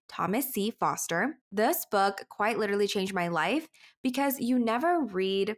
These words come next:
books on how to read books, right? And this book actually gave me so much insight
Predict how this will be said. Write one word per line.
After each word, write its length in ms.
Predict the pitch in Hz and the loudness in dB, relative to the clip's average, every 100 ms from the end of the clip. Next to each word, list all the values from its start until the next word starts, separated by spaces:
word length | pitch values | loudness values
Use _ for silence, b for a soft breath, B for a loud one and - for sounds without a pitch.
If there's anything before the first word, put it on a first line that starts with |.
| _ | _
books 480 | 190 147 190 - - - | 0 0 -2 -6 -8 0
on 140 | 196 | 0
how 340 | 196 - 190 190 | 0 2 2 2
to 180 | 190 170 | 0 -2
read 260 | 151 180 | -2 0
books, 440 | 156 95 - - - | -2 -2 -4 -10 -4
right? 460 | 196 180 208 240 B B B - | 0 2 0 -2 B B B -2
And 380 | 226 214 214 - | 0 0 -2 -2
this 240 | 240 320 - | 0 0 -2
book 320 | 196 202 214 | 0 0 0
actually 640 | - 202 - 254 269 294 294 _ _ _ _ 202 | -2 -2 0 -2 0 0 -4 _ _ _ _ -4
gave 320 | 208 202 226 | 0 2 2
me 320 | 247 269 277 - | 0 0 -2 -4
so 760 | - - 240 226 269 294 302 - | -4 -2 -2 0 0 0 -2 -4
much 600 | 196 185 226 247 - - _ | -2 0 -2 -2 -6 -6 _
insight 560 | 208 196 202 294 320 381 | -2 -2 -2 0 0 0